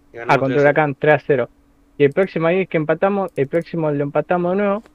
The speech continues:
Speaker 2: contra Coso, que es, pasa lo de Román.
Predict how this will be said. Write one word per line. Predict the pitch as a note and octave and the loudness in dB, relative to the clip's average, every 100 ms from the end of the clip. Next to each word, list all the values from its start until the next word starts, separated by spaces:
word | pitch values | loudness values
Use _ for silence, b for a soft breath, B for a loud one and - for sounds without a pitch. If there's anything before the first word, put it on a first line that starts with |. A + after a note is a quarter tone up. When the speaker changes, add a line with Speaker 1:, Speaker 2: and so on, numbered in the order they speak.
| - | -6
Speaker 2:
contra | C#3+ C3+ C3+ B2+ B2+ | -4 -2 0 0 0
Coso, | - F#3 E3+ | -4 -6 -4
que | D3 C3+ C3 | -2 0 -2
es, | - _ _ _ _ _ _ - | -4 _ _ _ _ _ _ -2
pasa | C3+ - C3+ | 0 0 0
lo | B2 | 0
de | B2+ | 0
Román. | C#3+ D#3+ E3+ | -2 -2 -4